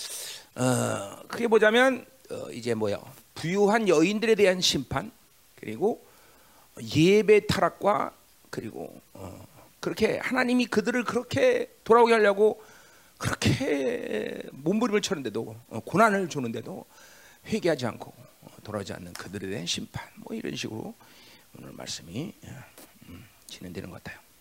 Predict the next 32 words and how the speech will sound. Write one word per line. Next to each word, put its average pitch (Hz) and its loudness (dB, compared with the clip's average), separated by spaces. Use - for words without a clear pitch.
자, 113 2
그리고 208 4
이제 147 -2
우리, 139 2
어, 107 -2
삼 233 0
장부터 226 6
육 180 0
장까지의, 185 6
어, 113 -2
흐름은 247 4
삼 226 0
장 220 8
일 185 6
절, 185 4
사 151 4
장 160 4
일 151 2
절, 143 4
오 127 4
장 120 2
일 113 -2
절에 147 0
뭐야, 110 0
이스라엘 165 -2
들으라, - 0
이 165 -16
말씀을 127 -6
가지고 123 -4
지금 - -12
계속 - -10
아모스는 120 -4